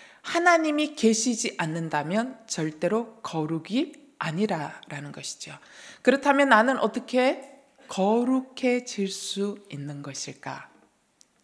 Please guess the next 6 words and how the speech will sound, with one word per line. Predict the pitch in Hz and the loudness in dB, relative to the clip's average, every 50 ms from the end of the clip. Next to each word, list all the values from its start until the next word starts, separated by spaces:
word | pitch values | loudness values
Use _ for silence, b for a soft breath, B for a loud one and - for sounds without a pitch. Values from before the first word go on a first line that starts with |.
| _ _ _ _ _ _ _ _ _ _ _ _ | _ _ _ _ _ _ _ _ _ _ _ _
이것에 | - 170 208 208 220 | -4 -2 0 0 0
대한 | - 190 165 156 156 151 | 0 0 0 0 0 -2
답은 | - 156 135 - 160 175 196 196 196 - - _ | -6 -6 -6 -4 -2 -2 -2 -4 -6 -12 -18 _
자연스럽게 | - - - 151 147 160 180 202 214 214 - - 160 147 - - - - 135 139 156 - | -14 -10 -8 -6 -4 -2 -2 0 -2 -2 -4 -6 -8 -8 -10 -10 -12 -10 -8 -8 -8 -6
도출됩니다. | - 185 170 - - 190 165 156 143 127 127 127 120 - - - | -6 -6 -4 -2 -2 -2 -2 -4 -6 -10 -10 -12 -14 -16 -14 -10
뭡니까? | - 143 147 151 143 147 143 - - 135 131 - | -8 -6 -6 -4 -6 -6 -8 -10 -10 -12 -12 -14